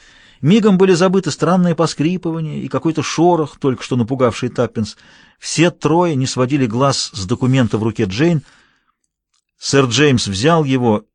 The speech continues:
и внимательно оглядел. «Да», — сказал он негромко, — «это действительно злополучный договор». «Мы победили!» — изумленно пробормотала Таппинс, и в ее тоне слышался благоговейный страх.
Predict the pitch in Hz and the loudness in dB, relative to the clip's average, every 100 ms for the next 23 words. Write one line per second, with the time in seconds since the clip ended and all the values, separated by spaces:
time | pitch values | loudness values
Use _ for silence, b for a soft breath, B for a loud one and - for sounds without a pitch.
0 | _ _ 110 107 120 127 110 104 107 104 | _ _ -2 2 2 2 0 2 2 0
1 | 110 110 143 170 147 _ _ _ _ _ | 0 0 2 0 -2 _ _ _ _ _
2 | _ _ _ _ - _ _ - 87 87 | _ _ _ _ -20 _ _ -10 -6 -4
3 | 85 113 101 113 104 107 110 110 113 110 | -2 -2 0 -4 -4 -2 -2 0 -2 -2
4 | - 101 127 139 - 135 139 113 104 104 | -4 -10 -8 -10 -8 -8 -6 -6 -4 -4
5 | 107 120 127 117 113 95 98 b b b | -6 -4 -6 -2 -2 -2 -4 b b b
6 | b b b b _ _ 113 127 165 - | b b b b _ _ -2 0 -2 -2
7 | 185 180 196 180 214 196 131 90 - _ | -4 -2 -2 -2 -2 -2 -4 -10 -14 _
8 | 110 120 131 175 165 127 101 110 110 127 | -2 0 2 4 4 2 0 -2 0 0
9 | - 131 110 156 180 - 110 - B B | 0 2 2 2 0 -2 -4 -6 B B
10 | B B B 107 117 143 139 160 151 - | B B B 0 4 2 2 0 0 0
11 | 135 127 113 110 113 113 127 127 123 - | -2 -2 -4 -2 0 2 2 2 0 -2
12 | 147 104 - | -2 -2 -4